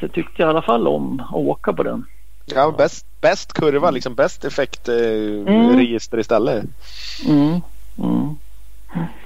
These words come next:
Speaker 1: Så att, eh, ja,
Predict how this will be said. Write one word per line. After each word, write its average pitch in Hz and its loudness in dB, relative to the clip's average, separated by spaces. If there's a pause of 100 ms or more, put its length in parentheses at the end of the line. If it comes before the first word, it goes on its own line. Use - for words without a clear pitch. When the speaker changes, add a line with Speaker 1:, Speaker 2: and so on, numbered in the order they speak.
(1160)
Speaker 1:
Så 190 4
att, - -6
eh, 196 2 (400)
ja, 214 6